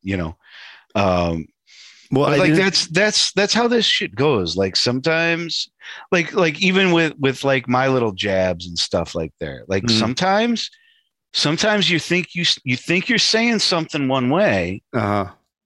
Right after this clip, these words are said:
Speaker 1: but the way it's received is not the way that you meant it, you know?
Speaker 2: Yeah, yeah.
Speaker 1: And, and you do, like, th-, this is something that probably has been lost to some degree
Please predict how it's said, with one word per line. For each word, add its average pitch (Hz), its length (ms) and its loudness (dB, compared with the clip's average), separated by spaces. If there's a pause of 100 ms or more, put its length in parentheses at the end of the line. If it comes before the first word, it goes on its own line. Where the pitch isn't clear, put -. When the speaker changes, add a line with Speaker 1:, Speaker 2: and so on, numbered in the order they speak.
(120)
Speaker 1:
but 139 160 0
the 131 120 2
way 156 260 2
it's 190 200 0
received 143 560 0
is 98 220 -2
not 131 380 0 (240)
the 110 160 2
way 110 480 -2
that 104 200 -4
you 95 160 -4
meant 147 260 -2
it, 101 140 -4 (160)
you 104 140 -4
know? 98 120 0
Speaker 2:
Yeah, 92 540 0
yeah. 90 420 -2
Speaker 1:
And, 131 320 0
and 131 200 0
you 127 100 2
do, 120 360 0
like, 104 300 -2 (260)
th-, 113 220 -2
this 120 280 -2
is 196 460 -2
something 135 560 -2
that 139 180 -2 (240)
probably 139 580 0
has 123 380 0
been 104 280 -2
lost 131 480 0
to 101 60 -8
some 113 320 -2
degree 92 580 -2